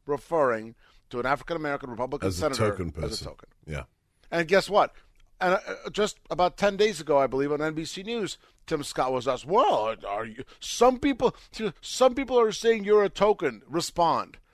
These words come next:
Speaker 1: We're the worst type of journalism you've ever seen, by the way. But
Speaker 2: Incredible.
Speaker 1: that's,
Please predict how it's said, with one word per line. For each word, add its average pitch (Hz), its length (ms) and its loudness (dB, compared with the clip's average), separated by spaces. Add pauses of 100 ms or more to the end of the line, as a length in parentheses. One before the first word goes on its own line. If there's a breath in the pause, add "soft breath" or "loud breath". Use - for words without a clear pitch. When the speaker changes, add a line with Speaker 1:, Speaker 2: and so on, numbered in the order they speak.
(280)
Speaker 1:
We're 170 180 2
the 143 140 -4
worst 170 300 -2
type 170 120 0
of 135 120 -6
journalism 151 440 0
you've 131 80 -2
ever 120 160 -2
seen, 131 280 -8
by 95 160 -6
the 87 100 -14
way. 87 140 -10
But 92 120 -4
Speaker 2:
Incredible. 76 580 -8
Speaker 1:
that's, - 320 0